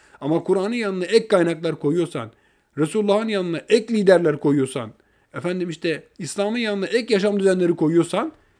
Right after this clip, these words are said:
e, kusura bakma da senin bu yaşadığın şey İslam dini değil. Allah'ın dini falan değil. Yani karıştırılmış. Sen şimdi içine bir damla pislik düşen sütü içiyor musun? İçmiyorsun.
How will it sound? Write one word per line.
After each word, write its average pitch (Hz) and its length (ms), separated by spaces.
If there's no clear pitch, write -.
e, 131 60
kusura 165 260
bakma 180 220
da 208 80
senin 196 180
bu 196 40
yaşadığın 180 320
şey 185 280
İslam 175 280
dini 170 160
değil. 147 180
Allah'ın 170 320
dini 165 160
falan 160 260
değil. 120 200
Yani 131 120
karıştırılmış. 165 800
Sen 170 180
şimdi 175 200
içine 175 340
bir 190 180
damla 175 300
pislik 170 280
düşen 170 220
sütü 170 220
içiyor 311 240
musun? 113 280
İçmiyorsun. 185 460